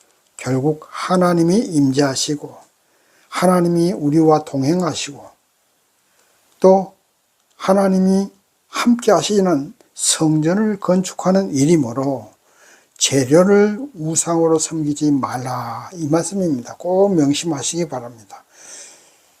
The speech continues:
유명한 철학자들의 가르침, 부처님의 가르침, 공자의 가르침 훌륭하지요.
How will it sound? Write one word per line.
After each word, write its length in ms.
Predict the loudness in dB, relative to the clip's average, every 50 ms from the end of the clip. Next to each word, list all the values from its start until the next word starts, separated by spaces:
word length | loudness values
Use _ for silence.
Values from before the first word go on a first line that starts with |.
| _ -4
유명한 500 | 0 2 6 6 6 6 4 2 0 0
철학자들의 680 | -4 -4 -2 -2 -2 -2 -2 -4 -2 -2 0 -2 -2
가르침, 600 | -4 -4 -8 -8 -8 -4 -4 -4 -2 -2 -4 -6 -8 _ _ _ _ _ _ _ _ _ _ _ _ _ _ -10
부처님의 600 | -8 -4 -2 0 2 4 4 6 6 4 4 2
가르침, 640 | -2 -6 -4 -4 -2 -2 -4 -2 -2 -4 -4 -4 -8 -18 _ _ _ _ _ _ _ _ _ _ -12
공자의 680 | -8 -2 0 2 4 4 6 6 6 6 6 6 6 4
가르침 680 | 0 -4 -4 -4 -4 -4 -4 -4 -4 -4 -6 -6 -10 -18 _ _ _ _ _ _ _
훌륭하지요. 1160 | -12 -10 -4 -2 0 2 4 4 2 2 0 -4 -2 0 -2 -2 -2 -4 -8 -12 -12 -14 -20